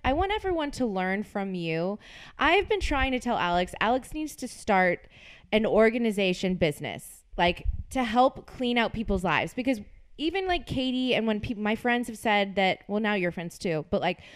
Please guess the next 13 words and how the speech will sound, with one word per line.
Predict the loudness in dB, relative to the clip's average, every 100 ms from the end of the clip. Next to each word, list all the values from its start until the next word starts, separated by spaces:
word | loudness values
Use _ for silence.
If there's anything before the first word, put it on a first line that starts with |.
| -10
when | -2 2
they | 2
say | 4 2
that, | 2
like, | 0 -2
you've | -2 4 4 2
gone | -2 2
over | 2 2
to | -2 0
their | 0
apartments, | 0 0 0 0 -2 0
they're | 0
like, | 0